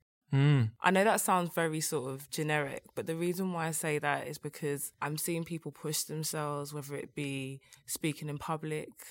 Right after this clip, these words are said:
Speaker 2: hosting on the stage, demonstrating the progress they've had with Ultrix, uh, coming out for dinner and, I guess, being more sociable if they're an introvert. I just see people evolving, and I think that's what Inspire's about.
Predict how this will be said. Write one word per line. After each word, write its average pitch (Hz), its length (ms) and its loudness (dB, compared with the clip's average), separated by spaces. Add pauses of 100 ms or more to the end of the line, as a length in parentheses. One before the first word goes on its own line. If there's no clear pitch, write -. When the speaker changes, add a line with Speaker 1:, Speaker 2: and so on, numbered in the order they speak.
(460)
Speaker 2:
hosting 151 540 -2
on 143 100 -4
the 147 80 -6
stage, 151 960 -2 (600)
demonstrating 143 1000 -2 (340)
the - 80 -10
progress 151 460 -2
they've 147 200 -2
had 147 200 -6
with 147 100 -6
Ultrix, 147 1000 -4 (680)
uh, 135 220 -8
coming 156 380 -4
out 151 240 -2
for - 120 -10
dinner 147 400 -2
and, 135 260 -4 (360)
I 147 60 -6
guess, 143 220 -4
being 151 280 -6
more 139 140 -8
sociable 151 580 -4
if 139 120 -4
they're 139 160 -6
an 131 120 -4
introvert. 175 680 0 (100)
I 165 100 -4
just 214 220 0
see 220 140 0
people 175 600 -2
evolving, 156 800 -6
and 156 120 -4
I 156 80 -2
think 156 240 -4
that's - 340 -6
what 151 160 -2
Inspire's 143 480 -4
about. 143 480 -2